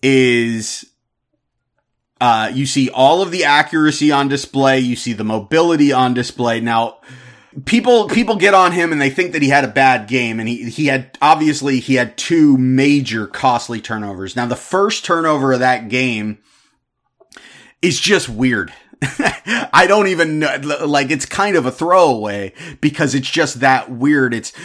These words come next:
the opening drive of the game. Alabama's driving right down the field. Tua's playing great. And on a, I think it was a goal to go situation, he scrambles, he's running. It looks like it's at the very least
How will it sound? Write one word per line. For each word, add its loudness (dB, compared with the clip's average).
the -2
opening 0
drive 2
of -12
the -8
game. 0
Alabama's 0
driving -2
right -2
down -2
the -8
field. 0
Tua's 0
playing -4
great. -4
And -2
on 2
a, 0
I -2
think -4
it 4
was 0
a 0
goal 0
to -2
go 2
situation, -2
he -2
scrambles, -2
he's 0
running. 0
It -4
looks -2
like 0
it's -8
at -4
the -4
very -2
least 0